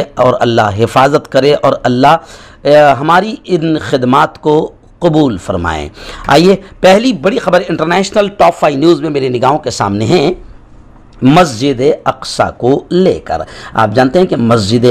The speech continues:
अक्सा में यहूदी दरिंदे और यहूदी आतंकवादी लगातार कुछ न कुछ हरकत करते रहते हैं और मस्जिद अक्सा की तौहीन,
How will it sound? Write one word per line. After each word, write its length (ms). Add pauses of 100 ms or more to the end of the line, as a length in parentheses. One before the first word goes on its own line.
(140)
अक्सा 300
में 200 (300)
यहूदी 560
दरिंदे 480
और 220
यहूदी 460 (140)
आतंकवादी 600
लगातार 720 (120)
कुछ 240
न 60
कुछ 320 (440)
हरकत 340
करते 300
रहते 280
हैं 100
और 160
मस्जिद 460
अक्सा 420
की 220 (140)
तौहीन, 540